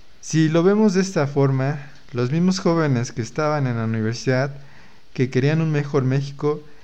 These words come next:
cambian cuando llegan al sector público la mayor parte de las veces, por muchas razones, como podría ser que tienen la presión de lograr el bien común para todo el país. Otros cambian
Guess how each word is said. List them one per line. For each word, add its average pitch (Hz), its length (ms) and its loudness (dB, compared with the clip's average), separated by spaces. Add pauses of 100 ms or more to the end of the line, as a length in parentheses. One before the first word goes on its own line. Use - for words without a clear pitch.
(280)
cambian 170 600 4 (200)
cuando 123 260 0
llegan 147 420 0
al 110 140 -2
sector 143 360 -2
público 143 560 -2
la 117 140 0
mayor 123 380 0
parte 123 260 -2
de 135 80 2
las 147 180 0
veces, 147 380 0 (640)
por 139 200 4
muchas 165 320 0
razones, 165 680 0 (140)
como 127 300 -2
podría 131 420 0
ser 151 340 0 (380)
que 127 80 -2
tienen 190 360 4
la 143 200 4
presión 151 520 0
de 190 120 4
lograr 143 420 2
el 135 140 0
bien 143 160 -2
común 147 440 0 (520)
para 110 240 0
todo 139 880 2
el 123 160 -2
país. 185 480 2 (720)
Otros 170 560 2 (160)
cambian 165 500 2